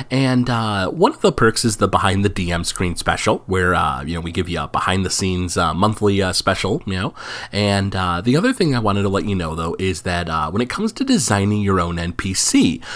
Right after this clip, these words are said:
uh, that's one of the perks we have. And, uh, you know, well, we've had a few characters so far, of course, uh,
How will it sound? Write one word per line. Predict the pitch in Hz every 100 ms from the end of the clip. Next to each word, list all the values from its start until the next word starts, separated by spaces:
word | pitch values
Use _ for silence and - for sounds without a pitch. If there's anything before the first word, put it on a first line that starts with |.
| -
uh, | 90 90
that's | 92 104 -
one | 98
of | 95 87
the | 98
perks | - 92 -
we | 92
have. | 98 98 -
And, | 87 87 85
uh, | 85 73 64 - - -
you | -
know, | 208
well, | 127 123
we've | 131
had | 139 120
a |
few | 110 107
characters | 95 107 98 107 98
so | - 95
far, | - 92 85 90
of | -
course, | - 92 82 -
uh, | 85 76 73